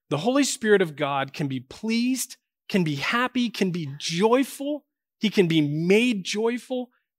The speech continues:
but he also can be grieved. He can be crushed. He can be saddened. He can be, uh, quenched is one of the biblical words, which is like the word when you take a water and you just pour it over a fire.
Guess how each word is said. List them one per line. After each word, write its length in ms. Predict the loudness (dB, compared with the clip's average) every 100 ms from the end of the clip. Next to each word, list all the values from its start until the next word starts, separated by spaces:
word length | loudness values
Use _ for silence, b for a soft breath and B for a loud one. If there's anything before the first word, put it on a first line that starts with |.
| -2
but 100 | 2
he 140 | 4
also 320 | 4 2 0
can 240 | -2 -2 -2
be 160 | -4
grieved. 840 | -8 -14 -10 -8 -8 -10 -18 -20 -20 _ _ _ _
He 100 | -4
can 200 | 2 2
be 160 | 2 -2
crushed. 720 | -6 -10 -2 0 0 -2 -8
He 100 | -8
can 180 | -2 -2
be 120 | 0
saddened. 680 | -2 -4 0 4 4 2 -2 B B B
He 160 | 2
can 220 | 4 4 2
be, 400 | 0 -2 -4 _ _ -8
uh, 300 | -6 -6 -8 _ _
quenched 640 | -18 -2 0 0 -2 -4 -2
is 160 | -2
one 160 | 0 -2
of 140 | 0
the 80 | -2
biblical 480 | 0 0 -2 -4 -6
words, 380 | -6 -6 -8 -14 B 2
which 160 | 2
is 140 | 4 0
like 180 | 2 4
the 80 |
word 340 | 4 4 2 2
when 160 | 2
you 120 | 0 -2
take 480 | -4 -4 -4 -6 _
a 100 | -6 -6 -10 -6
water 460 | 0 2 2 2
and 160 | -2 -6
you 60 |
just 220 | -6 -8 _
pour 340 | -6 0 0
it 60 | 2
over 300 | 0 -2 -6
a 60 |
fire. 500 | -6 -2 0 0 -4